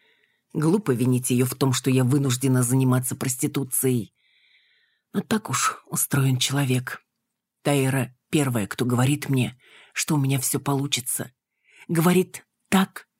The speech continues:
что я в это верю. Приходя домой, я рассказываю самые разные истории о том, что произошло за день, и как будто сама верю во все эти сказки. Это придает сил и смелости.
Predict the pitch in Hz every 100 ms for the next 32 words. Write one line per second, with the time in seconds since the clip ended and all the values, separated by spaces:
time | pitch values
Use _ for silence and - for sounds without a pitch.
0 | _ _ - - 151 139 131 127 143 151
1 | 135 95 - _ _ _ _ _ _ _
2 | _ - 160 127 135 139 131 143 156 127
3 | 120 135 - 151 143 151 - 208 185 165
4 | 165 147 147 135 - - 185 175 135 120
5 | 127 127 151 139 143 127 127 123 127 -
6 | 131 127 156 143 131 127 - - - -
7 | - - _ - 220 180 160 170 - 160
8 | 165 151 151 135 135 127 139 - 147 131
9 | 151 - 143 143 - - - _ _ _
10 | _ _ _ - 165 156 160 151 147 -
11 | - 190 180 160 - 160 143 135 - -
12 | 123